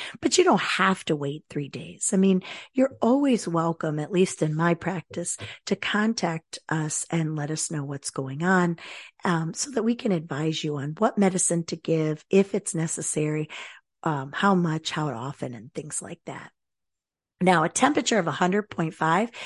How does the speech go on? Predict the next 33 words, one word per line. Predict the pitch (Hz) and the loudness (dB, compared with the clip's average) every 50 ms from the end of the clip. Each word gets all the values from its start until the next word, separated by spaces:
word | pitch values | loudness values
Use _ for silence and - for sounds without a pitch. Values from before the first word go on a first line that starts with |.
| - - - - | -14 -14 -6 0
is | - 190 170 - - | 2 2 2 2 0
considered | - 165 165 - - - - 175 175 185 196 196 | 0 0 0 2 0 2 2 4 4 4 4 4
a | 196 | 2
medical | 175 170 165 170 165 - 160 160 | 0 2 0 -2 -2 -4 -4 -4
emergency, | 156 156 160 170 175 - 233 247 233 - - 294 285 277 - - - - - - | -2 -2 0 -2 0 0 0 2 2 0 0 0 -2 -2 -4 -10 -14 -14 -6 2
and | - 185 175 165 165 160 160 170 - - | 4 6 6 6 4 2 0 -4 -6 -6
the | - 170 | -6 -6
child | 160 - - 175 156 156 147 151 - - | -4 -2 0 0 0 0 -2 -4 -4 -6
should | - - 156 156 | -4 -4 -4 -4
be | - 107 | -4 -6
seen | - - - - 156 143 160 156 151 190 - _ - | -4 -4 -4 -4 -4 -6 -6 -10 -10 -12 -14 _ -10
right | - 156 143 147 139 | -8 -6 -6 -6 -8
away. | - - 147 - - - _ _ _ - - | -8 -10 -12 -14 -14 -18 _ _ _ -4 -2
Um, | 165 160 151 147 151 _ - | -2 -2 -2 -4 -8 _ -4
give | - 165 160 160 | -2 -2 -2 0
them | 175 175 180 208 | 0 0 2 2
a | 226 | 0
fever | - - 220 202 185 196 185 | 0 2 4 4 4 4 2
reducer | 185 190 180 185 175 175 - - - 170 165 160 160 - - - - - - | 2 2 2 0 -2 -2 -2 -2 -2 0 0 -2 -4 -8 -16 -16 -14 -8 -4
and | - 160 160 | -2 0 0
then | 160 151 151 | 0 -2 -2
head | 156 - 156 143 143 - | -4 -4 -6 -8 -8 -10
to | - - - | -10 -10 -10
the | - 156 | -10 -10
emergency | 147 143 - - - - - - - - - | -10 -10 -10 -12 -12 -12 -10 -10 -10 -10 -10
room. | - - - - 190 185 _ _ _ _ _ _ _ _ _ _ _ _ _ _ _ - - _ - - - - - - _ _ _ _ _ _ _ | -12 -12 -12 -12 -14 -16 _ _ _ _ _ _ _ _ _ _ _ _ _ _ _ -20 -20 _ -20 -20 -20 -20 -20 -20 _ _ _ _ _ _ _
So | - - - 320 302 294 | -6 0 4 4 6 6
what | 285 277 311 359 359 | 6 4 4 4 6
else | 311 269 226 | 6 4 4
should | - - - 196 175 | 2 2 0 0 0
we | 185 180 | 0 0
know | 180 180 175 135 135 - | 2 0 0 0 -2 -4
about | - - 117 117 - 269 | -2 0 0 0 0 -2